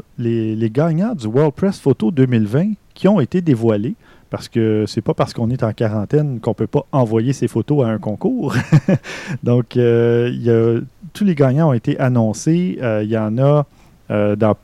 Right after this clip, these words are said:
plein de catégories, là, le st-, le, l'histoire de l'année, Story of the Year, euh, des problèmes contemporains, l'environnement, des, euh, nouvelles d'ordre général, les projets à long terme, la nature, les portraits, le sport,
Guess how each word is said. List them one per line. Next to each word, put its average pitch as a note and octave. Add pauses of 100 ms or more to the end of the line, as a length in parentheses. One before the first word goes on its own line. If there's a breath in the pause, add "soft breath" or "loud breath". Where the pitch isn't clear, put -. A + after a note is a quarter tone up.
plein B2
de A2+
catégories, A2+
là, C3+
le G#2
st-, -
le, G#2+
l'histoire C3+
de B2
l'année, A2
Story B2+
of G#2+
the A2
Year, C3 (460 loud breath)
euh, G#2+
des A2
problèmes B2+
contemporains, B2
l'environnement, B2 (320 soft breath)
des, A2
euh, G#2+
nouvelles A#2
d'ordre A#2
général, B2+
les A2
projets B2+
à A#2
long A#2+
terme, C#3+
la G#2
nature, C3+ (300 soft breath)
les G#2+
portraits, C#3
le G#2+
sport, B2